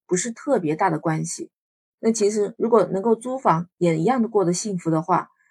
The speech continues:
那让自己更加轻松、更加自由也是挺好的。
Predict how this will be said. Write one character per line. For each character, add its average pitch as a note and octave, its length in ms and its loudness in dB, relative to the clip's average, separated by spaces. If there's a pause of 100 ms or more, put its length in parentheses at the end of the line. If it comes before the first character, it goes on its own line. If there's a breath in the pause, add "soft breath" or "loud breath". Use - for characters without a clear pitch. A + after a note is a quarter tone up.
(120)
那 G3 120 0
让 G#3+ 180 2
自 G#3+ 160 0
己 F3+ 160 2
更 G3+ 200 0
加 F#3+ 160 2
轻 A3+ 280 0
松、 A3 240 -4
更 A3+ 160 -4
加 F#3+ 140 -2
自 G3 300 -4
由 D3 260 -2
也 E3 100 0
是 - 160 -8
挺 E3+ 200 -8
好 - 260 -8
的。 - 120 -20